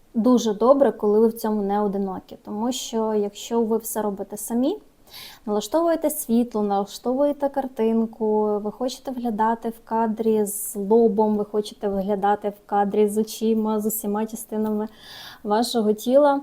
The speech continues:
Для того потрібна все-таки людина, яка стоїть за кадром, яка може вам підказати, що от щось не так. Десь там щось вибилось, десь там щось вилетіло.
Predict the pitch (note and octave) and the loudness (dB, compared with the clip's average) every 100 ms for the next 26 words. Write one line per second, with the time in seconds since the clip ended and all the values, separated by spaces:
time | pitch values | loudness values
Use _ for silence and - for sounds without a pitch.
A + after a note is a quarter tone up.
0 | - A#3 G#3+ A3+ A3+ A3 - A#3 A3+ G#3+ | -4 -2 0 2 2 0 -2 2 2 2
1 | - A3 - G3+ G3 A#3+ C4+ G#3+ G#3+ G3+ | -2 -4 -2 -2 2 2 2 0 -4 -8
2 | - G#3 G3 G3+ G3 G3+ B3 C#4+ A#3+ G#3+ | -2 -2 0 -4 -2 0 2 2 2 -2
3 | G3+ G#3 G#3 A3 G3+ G3 - G#3+ G#3 A#3 | -4 -2 -2 -2 -4 -8 -8 -4 0 0
4 | A#3 G#3 - G3+ - C#4+ D#4+ - A#3 A#3+ | -2 -8 -6 -6 0 0 0 -4 -4 -2
5 | A#3+ A3 A3 G3 F#3+ - - - C4 C4+ | -2 -4 -4 -6 -6 -12 -6 2 4 4
6 | A#3+ A3 - - A3+ D#4 D#4+ C#4+ B3 A#3+ | 2 -2 -2 -4 0 2 4 4 4 4
7 | A#3+ A#3 G#3 - G#3 - A3+ D4 E4 C#4+ | 4 0 -6 -6 -8 -4 2 2 2 0
8 | C#4 B3+ | 0 0